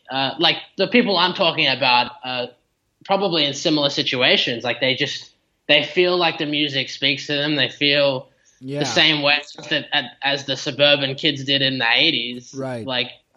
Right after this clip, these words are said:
Speaker 1: you know, like, not, not a lot's, not a lot's changed since then.
Speaker 2: Yeah,
Speaker 1: People
Speaker 2: okay.
Speaker 1: still, people still have a lot to be pissed off about, and I think that, um,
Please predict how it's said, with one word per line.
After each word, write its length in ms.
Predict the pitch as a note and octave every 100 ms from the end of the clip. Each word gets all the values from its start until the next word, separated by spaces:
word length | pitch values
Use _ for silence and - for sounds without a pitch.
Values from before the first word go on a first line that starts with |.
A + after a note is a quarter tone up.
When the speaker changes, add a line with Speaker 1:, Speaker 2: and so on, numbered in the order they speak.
| -
Speaker 1:
you 60 | C#3+
know, 60 | D3
like, 300 | D3 C#3 - _ _ _ _ _ _ _ _ _ _
not, 280 | E3+ F#3 -
not 220 | F3 F#3+
a 40 | F3+
lot's, 460 | F3+ E3+ - -
not 180 | F3 F#3
a 60 | F#3+
lot's 240 | F3 -
changed 600 | - F3+ E3+ D#3 B2+ -
since 220 | C3 A2+
then. 300 | - A#2+ A#2+ - _ -
Speaker 2:
Yeah, 240 | E3 E3+
Speaker 1:
People 260 | E3 G3 G3+
Speaker 2:
okay. 80 | F#3+
Speaker 1:
still, 140 | G#3 - _ - - - -
people 220 | A3 G3
still 240 | - G3+ F#3+
have 100 | E3+
a 60 |
lot 180 | E3+ E3
to 60 | E3
be 140 | D3+
pissed 260 | C#3+ D#3 -
off 180 | D#3 -
about, 380 | B2+ A#2+ B2
and 200 | B2+ B2+ - _ - _ -
I 120 | C#3+
think 260 | E3+ D#3 D#3
that, 160 | C#3
um, 440 | C#3 B2+ A#2 A2+